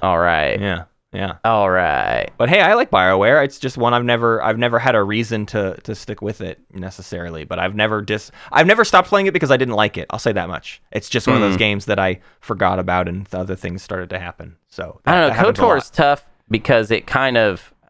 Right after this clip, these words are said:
Speaker 1: it does, maybe it doesn't feel so good. I, I wonder if that'll be an episode wh-, if we, when we
Speaker 2: Well,
Speaker 1: get
Speaker 2: there's
Speaker 1: to
Speaker 2: that kotor
Speaker 1: kotor.
Speaker 2: remaster coming out, right? There, there's that team working on, like, a new,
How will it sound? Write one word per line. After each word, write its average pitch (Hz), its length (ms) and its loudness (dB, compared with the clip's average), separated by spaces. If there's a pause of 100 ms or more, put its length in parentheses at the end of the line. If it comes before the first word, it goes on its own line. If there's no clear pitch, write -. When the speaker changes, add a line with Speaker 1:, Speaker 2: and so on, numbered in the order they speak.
(100)
Speaker 1:
it 117 160 0
does, 131 200 2
maybe 131 300 0
it 98 80 -4
doesn't 110 320 0
feel 107 380 0
so 113 320 0
good. 123 440 0 (520)
I, 123 140 2
I 127 120 2
wonder 190 320 4
if 147 120 0
that'll 143 200 4
be 131 140 0
an 123 80 2
episode 117 320 0
wh-, 123 160 2
if 117 160 -2
we, 131 160 0
when 147 260 2
we 147 60 4
Speaker 2:
Well, 170 80 6
Speaker 1:
get 190 120 4
Speaker 2:
there's 202 140 4
Speaker 1:
to - 60 2
Speaker 2:
that 214 160 6
kotor 180 240 4
Speaker 1:
kotor. 170 160 -2
Speaker 2:
remaster 120 400 -4
coming 95 240 -4
out, 90 200 -6 (520)
right? 107 340 0
There, 101 160 2
there's 110 200 -2
that 120 120 2
team 139 300 -4
working 123 260 -2
on, 104 160 -4
like, 98 160 -10
a 101 80 -6
new, 104 400 -6